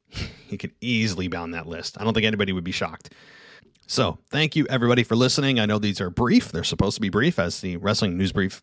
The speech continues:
name says. <laughs> So thanks, as always, for listening. You can catch us on, uh, the Weekend Review later tonight. It'll probably be the next show in this feed. It should be.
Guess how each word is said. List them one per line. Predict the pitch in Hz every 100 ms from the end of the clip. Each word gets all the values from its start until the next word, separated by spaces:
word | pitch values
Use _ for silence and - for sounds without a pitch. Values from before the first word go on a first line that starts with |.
| -
name | 92 87
says. | 82 143 170 - 151
<laughs> |
So | - 107 95 - - - - - -
thanks, | 135 127 -
as | 113
always, | 123 131 120
for | 104
listening. | 120 117 120
You | 107
can | 107 104
catch | 120 117
us | 101 - - - - -
on, | 95 95 95 90
uh, | 87 82
the | 92 90
Weekend | 107 110 98
Review | 90 117 98
later | 98 127 120
tonight. | 92 80 87
It'll | 92
probably | 107 98 92
be | 92
the |
next | 95 92 -
show | 101 98
in | 95
this | 87 -
feed. | 135 147 180
It | 92
should | 165 151
be. | 95